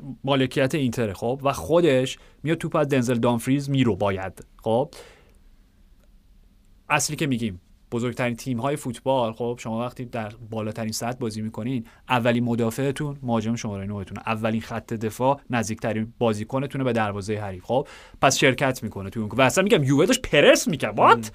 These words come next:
<laughs> چیکار دارین می‌کنین دقیقاً؟ حالا یکی دو تا بازی اول فصل هم اینو داشتن، ولی به هر حال توپو گرفت. این اکت اولش. اکت دوم جوری بود که وقتی که صاحب توپ شد، تحت فشار بازیکن‌های اینتر بود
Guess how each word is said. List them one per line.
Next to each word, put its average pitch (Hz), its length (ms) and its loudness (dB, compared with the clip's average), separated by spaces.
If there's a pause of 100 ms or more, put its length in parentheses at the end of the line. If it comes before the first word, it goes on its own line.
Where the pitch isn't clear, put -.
(220)
<laughs> - 280 -4
چیکار - 360 4
دارین 277 360 2
می‌کنین 262 300 0
دقیقاً؟ 240 340 4
حالا 202 180 2 (280)
یکی 143 160 4
دو 147 80 2
تا 151 80 2
بازی 143 260 4
اول 139 280 6
فصل 165 320 -2
هم 190 60 -2
اینو 190 140 0
داشتن، 127 360 -2
ولی 147 220 2 (280)
به 139 80 4
هر 165 160 8
حال 156 80 6
توپو 185 320 0
گرفت. 160 580 4
این 185 320 -2 (420)
اکت 165 340 2
اولش. 110 680 0 (320)
اکت - 320 4
دوم 185 580 4 (340)
جوری 190 220 4
بود 233 140 2
که 240 100 2
وقتی 214 360 0
که 220 100 -4
صاحب 156 400 4
توپ 160 260 -2
شد، 190 400 4
تحت 180 320 0
فشار 185 580 2
بازیکن‌های 165 420 0
اینتر 185 300 0
بود 139 240 0